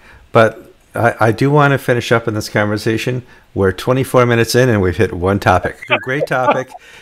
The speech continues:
Speaker 1: Now, people who watch this, if you have an opinion, go to the comment section. You're, you're looking at us on YouTube right down there. I want to hear your opinion on this topic,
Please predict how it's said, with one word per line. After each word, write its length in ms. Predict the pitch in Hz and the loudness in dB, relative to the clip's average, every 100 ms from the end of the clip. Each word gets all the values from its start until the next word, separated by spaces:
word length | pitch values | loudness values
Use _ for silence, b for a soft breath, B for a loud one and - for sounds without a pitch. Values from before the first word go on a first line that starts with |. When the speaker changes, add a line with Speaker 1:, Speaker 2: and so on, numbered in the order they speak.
| B | B
Speaker 1:
Now, 220 | 139 131 131 | 0 2 0
people 600 | - 190 196 185 151 151 | -2 -2 0 2 0 0
who 160 | 139 | -4
watch 420 | 120 117 120 139 - | -6 -2 -2 -2 -6
this, 280 | 165 156 | -8 -6
if 120 | 113 127 | -8 -8
you 120 | 147 | -4
have 160 | 180 | -2
an 60 | 175 | -4
opinion, 520 | 156 160 156 185 165 b b - | -4 -2 -2 -4 -8 b b -6
go 180 | 180 175 | -2 -2
to 120 | 165 | -4
the 80 | 143 | -4
comment 400 | 151 127 123 - | -2 -2 -2 -4
section. 400 | 110 - 104 90 | -4 -4 -8 -8
You're, 240 | 104 107 | -8 -8
you're 240 | 110 113 | -6 -6
looking 320 | 104 135 156 147 | -6 -8 -6 -6
at 80 | |
us 180 | 143 147 | -6 -8
on 60 | 127 | -8
YouTube 460 | 127 131 139 131 - B B | -8 -6 -6 -6 -10 B B
right 200 | 123 156 | -4 0
down 220 | 185 175 | 0 0
there. 340 | 120 92 98 _ b - | -2 -4 -6 _ b -4
I 140 | 120 | -2
want 200 | 143 143 | -2 -4
to 40 | 135 | -6
hear 140 | 127 | -6
your 260 | 113 101 120 | -4 -4 -4
opinion 480 | - 117 92 90 95 | -4 -6 -6 -6 -6
on 140 | 92 | -8
this 120 | 95 | -10
topic, 540 | - 90 85 92 - | -8 -8 -8 -10 -10